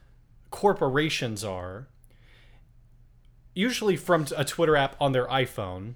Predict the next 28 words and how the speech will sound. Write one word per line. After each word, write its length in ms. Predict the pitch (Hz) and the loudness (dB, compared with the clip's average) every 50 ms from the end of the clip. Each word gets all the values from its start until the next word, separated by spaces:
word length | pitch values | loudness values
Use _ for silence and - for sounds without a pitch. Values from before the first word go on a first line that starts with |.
| - - | -10 -6
made 200 | 123 120 120 110 | -6 -4 -2 -2
by 140 | 117 113 110 | -2 -2 -2
Apple 340 | 117 113 107 104 - 117 107 | -2 -4 -4 -4 -6 -8 -8
or 80 | 101 | -8
corporation. 760 | - - 123 113 101 - 110 101 90 90 87 - - 107 98 107 | -6 -6 -6 -6 -4 -6 -6 -6 -6 -8 -8 -10 -12 -12 -10 -8
I 140 | 120 131 143 | -6 -4 -4
know 160 | 156 151 143 | -2 -2 -2
this 200 | 120 117 - - | -4 -4 -6 -6
has 100 | 113 95 | -8 -10
been 200 | - 107 95 90 | -10 -10 -10 -8
said 180 | - - 92 | -10 -10 -10
before. 280 | 92 87 87 - 98 87 | -12 -12 -14 -14 -14 -12
This 220 | 92 98 95 - | -12 -12 -10 -10
isn't 300 | 107 98 - 104 98 92 | -10 -10 -10 -10 -10 -8
some 220 | - - 104 98 98 | -8 -8 -8 -6 -6
new 120 | 98 101 | -8 -8
revelation 600 | 95 101 101 98 95 101 95 95 90 - - 98 | -6 -6 -6 -6 -6 -8 -8 -8 -10 -10 -10 -10
I'm 120 | 90 95 95 | -10 -10 -10
coming, 260 | - 95 90 90 87 | -12 -12 -12 -10 -8
"Oh, 240 | 87 101 156 170 143 | -6 -4 -4 -4 -4
people 320 | - 143 156 - 160 127 | -6 -8 -8 -6 -8 -10
complain 340 | - 107 98 - 117 117 120 | -8 -10 -10 -8 -8 -8 -6
about 200 | 120 123 123 120 | -6 -6 -8 -6
corporations 680 | - 131 127 127 123 117 120 143 156 - 127 113 101 92 | -6 -8 -8 -6 -6 -6 -4 -4 -6 -6 -8 -10 -8 -8
while 140 | 98 101 113 | -8 -8 -6
using 280 | 123 131 120 - 117 107 | -6 -8 -8 -8 -10 -6
corporation 720 | 127 123 120 120 123 120 117 127 123 - - 131 120 113 - | -6 -6 -6 -6 -6 -8 -6 -8 -8 -8 -10 -10 -10 -12 -10
products." 480 | - 143 156 175 131 92 82 82 - | -6 -4 -4 -4 -4 -6 -8 -10 -14